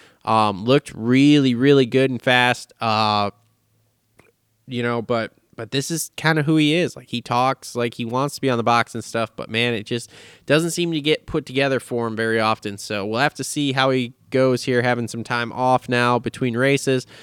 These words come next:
Uh, but man, did he look good last night. He talked in the, uh, he talked in a post-race interview about working on his starts this week and how Amart was kinda helping him,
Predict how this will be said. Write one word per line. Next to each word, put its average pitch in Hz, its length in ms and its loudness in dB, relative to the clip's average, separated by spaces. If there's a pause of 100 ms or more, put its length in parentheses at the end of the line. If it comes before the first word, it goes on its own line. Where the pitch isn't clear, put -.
(320)
Uh, 110 280 2
but 110 160 -4
man, 131 180 4
did 110 140 -6
he 127 100 0
look 120 220 -2
good 120 120 -2
last 113 240 -2
night. 113 120 -2
He 110 320 -4
talked 143 320 2
in 131 100 -2
the, 123 260 -2
uh, 110 360 2
he 123 160 -4
talked 139 260 -2
in 127 60 -4
a 117 40 -6
post-race 127 600 -2
interview 120 420 -4
about 110 420 -2
working 123 360 -4
on 117 100 0
his 110 80 -2
starts 127 340 -2
this - 220 -8
week 131 300 -2
and 104 120 -10
how 110 140 -2
Amart 117 320 -2
was 107 120 -10
kinda 117 200 -2
helping 120 320 -2
him, 113 240 -2